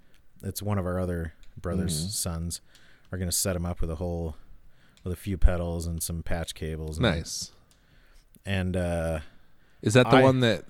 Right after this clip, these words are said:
Speaker 2: you bought, that bought the purple Jackson
Speaker 1: No.
Speaker 2: a while back?
Speaker 1: I don't think he, I don't think he plays
Speaker 2: Or was
Speaker 1: guitar
Speaker 2: that
Speaker 1: much
Speaker 2: Clint's
Speaker 1: anymore.
Speaker 2: kid?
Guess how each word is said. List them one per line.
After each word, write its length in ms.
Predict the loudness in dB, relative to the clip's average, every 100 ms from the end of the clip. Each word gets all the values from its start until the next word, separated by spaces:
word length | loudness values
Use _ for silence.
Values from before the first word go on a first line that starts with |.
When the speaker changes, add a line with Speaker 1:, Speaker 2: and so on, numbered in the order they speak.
| 0
Speaker 2:
you 160 | 2 6
bought, 300 | 6 6 4
that 280 | 2 4
bought 240 | 4 6 6
the 180 | 2 2 -8 0
purple 460 | 4 6 6 4 2
Jackson 640 | 2 2 0 -2 -2 -2 -4
Speaker 1:
No. 560 | 0 2 2 0 -6 -8 -10 -8
Speaker 2:
a 100 | 0
while 220 | 2 4 4
back? 240 | 2 -2 -12 _ -20 -20 -20 -20 -20 -10 0
Speaker 1:
I 80 | 2
don't 140 | 4
think 180 | 2 2
he, 480 | 2 4 4 2 -2 -12 -8
I 80 | -6
don't 120 | -4
think 180 | -4 -4
he 100 | -4
plays 160 | 2 2
Speaker 2:
Or 20 |
was 120 | 4
Speaker 1:
guitar 140 | 2 0
Speaker 2:
that 40 |
Speaker 1:
much 80 | 0
Speaker 2:
Clint's 260 | -2 -2 -4
Speaker 1:
anymore. 200 | -4
Speaker 2:
kid? 80 | -6